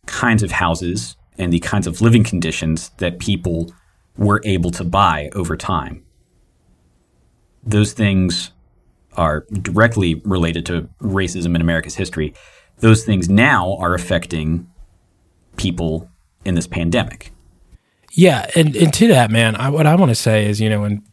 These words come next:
Speaker 2: when this kind of insight came out that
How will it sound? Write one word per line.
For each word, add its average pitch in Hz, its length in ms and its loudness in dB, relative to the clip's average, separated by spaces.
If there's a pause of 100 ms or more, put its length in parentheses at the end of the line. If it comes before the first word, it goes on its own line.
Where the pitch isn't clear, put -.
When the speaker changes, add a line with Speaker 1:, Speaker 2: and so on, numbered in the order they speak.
(100)
Speaker 2:
when 127 220 2
this 151 280 4
kind 127 240 -4
of 104 180 -8
insight 107 580 -6
came 98 340 -10
out 95 440 -6
that 90 380 -4